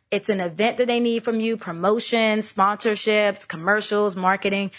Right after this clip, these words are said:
Um, you can negotiate the contract to where you receive equity in the company. And you know what that does? It builds a long-standing relationship,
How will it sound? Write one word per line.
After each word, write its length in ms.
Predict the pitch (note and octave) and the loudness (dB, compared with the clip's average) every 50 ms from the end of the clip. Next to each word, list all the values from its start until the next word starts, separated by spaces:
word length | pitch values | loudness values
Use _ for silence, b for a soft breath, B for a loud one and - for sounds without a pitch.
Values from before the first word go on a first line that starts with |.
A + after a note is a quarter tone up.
| B B B B B _ _ | B B B B B _ _
Um, 320 | G#3+ G#3+ F#3+ F#3 F3+ F3 | 2 2 2 2 0 -2
you 120 | G#3+ D4 E4+ | -2 -2 0
can 160 | - F4+ C#4 | 0 2 2
negotiate 560 | A#3 F#3 F#3 G3+ A#3 A#3 - G#3 G3+ G3 - | 2 2 2 2 2 2 0 0 0 0 0
the 80 | F#3 F3 | -2 -4
contract 560 | - A3 G#3+ A3 A3 G#3+ - G3+ F#3+ F#3+ - | 0 2 2 2 2 0 0 0 0 0 0
to 100 | - F#3+ | -2 -2
where 460 | F#3 G3 G3 F#3+ F#3+ F#3+ F#3 F3+ F3 b b b b _ _ | 2 2 2 4 4 2 2 0 -4 b b b b _ _
you 340 | - F#3 G#3 B3 B3+ B3 A#3+ | -8 -2 0 0 2 2 2
receive 400 | A3 G#3+ - - A3 G#3 G#3 - | 0 -2 -2 -2 -2 -2 -2 -2
equity 460 | - - - G3 - F3+ F#3+ F#3+ F#3+ F#3 | 0 0 0 0 0 0 0 0 0 0
in 100 | F#3 F#3 | -2 -4
the 80 | F#3 | -6
company. 500 | - - A3 G#3+ G#3 - F#3+ G3 F#3+ F3+ | -4 0 0 0 0 0 -2 -2 -2 -2
And 160 | B2 F#3+ G#3+ | 0 0 0
you 80 | A3 B3 | 0 2
know 140 | C4+ C4+ C#4+ | 2 2 2
what 140 | C#4+ C4+ B3+ | 2 2 2
that 160 | A#3 A3 G3 | 0 2 2
does? 240 | A3 G#3+ A3+ A3+ A3 - | 2 2 2 2 0 -2
It 160 | - G3+ F3+ | -4 -2 0
builds 240 | G3+ A#3 C4+ D4+ - | 0 0 0 0 0
a 40 | A#3 | -2
long-standing 760 | G#3 G3 F#3+ G3+ G#3 G#3 - - - G#3+ G#3 G#3 G3+ G3 F#3 | 0 0 0 0 0 -2 -4 -4 -2 -2 0 0 -2 -4 -4
relationship, 720 | E3+ F3+ F3+ F#3+ B3+ - - G#3 F#3 - - G#3 G3 F3+ | -4 -2 0 0 0 0 -2 -6 -6 -2 -2 -2 -2 -2